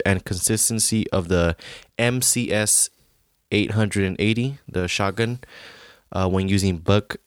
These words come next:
sh-, buckshot shell or flechette shells. Um, let's see. <clears throat> More changes to vehicles.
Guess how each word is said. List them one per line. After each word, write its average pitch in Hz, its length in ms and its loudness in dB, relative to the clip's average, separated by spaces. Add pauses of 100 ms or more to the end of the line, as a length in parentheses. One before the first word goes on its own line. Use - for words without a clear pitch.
sh-, - 340 0 (140)
buckshot 107 540 0
shell 107 320 0
or 85 440 2 (140)
flechette - 600 0 (180)
shells. 120 560 -2 (760)
Um, 87 1040 0 (580)
let's - 200 -2
see. - 300 -2 (960)
<clears throat> 175 1120 -14
More 95 640 2 (140)
changes 92 440 2
to - 120 -4
vehicles. 98 1000 0